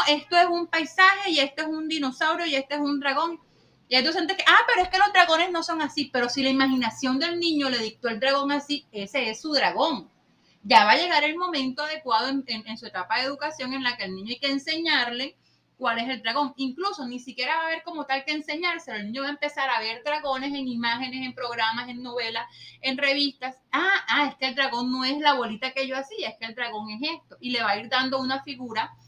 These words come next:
más real al dragón. Pero no escoger a un niño y limitarlo y decirle, "Así es el sol, así es la nube", entonces todos los niños hacen la nube igualita,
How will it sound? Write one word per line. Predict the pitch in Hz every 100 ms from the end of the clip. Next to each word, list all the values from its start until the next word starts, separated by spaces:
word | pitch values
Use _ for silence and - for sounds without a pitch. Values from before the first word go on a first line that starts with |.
| _ _
más | 226 254 277
real | 254 233 220
al | 214
dragón. | 190 180 262 208 - _ _ -
Pero | 277 277
no | 262 269
escoger | 311 403 381 339
a |
un | 339 330
niño | 330 320 294 302 - _ _
y | - 277
limitarlo | 262 269 262 254 247 240 262 311
y |
decirle, | 294 277 254 277 277
"Así | 214 202 254
es | 277
el | 233
sol, | - 302 311 240
así | 240 254
es | 233
la | 220
nube", | 214 262 294
entonces | 277 226 -
todos | 262 269
los | 311 294
niños | 262 285
hacen | 262 262 277
la | 277
nube | 233 233
igualita, | 254 247 233 - 214